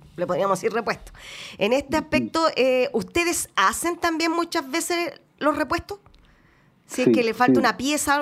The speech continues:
Speaker 1: esa pieza ustedes las hacen también, la
Speaker 2: La
Speaker 1: modelan,
Speaker 2: fabricamos.
Speaker 1: te-, la fabrican. Ya.
Speaker 2: Ujú.
Speaker 1: Ahí, eso, ese también es el que le da un valor agregado, ¿no? A su, a su oficio.
Speaker 2: Claro, eh, miren aquí, lo más complicado es que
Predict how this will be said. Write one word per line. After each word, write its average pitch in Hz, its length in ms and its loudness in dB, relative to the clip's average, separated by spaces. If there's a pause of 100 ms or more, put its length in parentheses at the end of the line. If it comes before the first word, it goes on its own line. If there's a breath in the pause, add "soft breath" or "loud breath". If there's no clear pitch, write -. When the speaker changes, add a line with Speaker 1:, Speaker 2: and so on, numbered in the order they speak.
Speaker 1:
esa - 260 -2
pieza 285 220 -4
ustedes 285 320 0
las 208 240 -4
hacen 302 300 -6
también, 127 420 -10 (380 soft breath)
la 170 80 -2
Speaker 2:
La 165 80 -2
Speaker 1:
modelan, 220 400 4
Speaker 2:
fabricamos. 123 340 2
Speaker 1:
te-, - 60 -10
la 175 80 2
fabrican. 180 580 -2 (640 loud breath)
Ya. 165 280 -4 (200 soft breath)
Speaker 2:
Ujú. 226 80 -8
Speaker 1:
Ahí, 202 260 2
eso, 247 320 0
ese 339 200 0
también 330 340 2
es 370 80 0
el - 60 -14
que 330 120 0
le 302 120 0
da 320 160 2
un 339 260 0
valor 277 300 2
agregado, 320 480 0
¿no? 262 320 0
A 294 60 -2
su, 262 1160 -2
a 220 60 -8
su 262 120 -8
oficio. 302 440 -6 (1160)
Speaker 2:
Claro, 165 400 6
eh, 151 300 4 (160)
miren 180 280 6
aquí, 160 160 4
lo 160 100 6
más 143 140 4
complicado 170 500 4
es 185 60 -8
que 160 280 4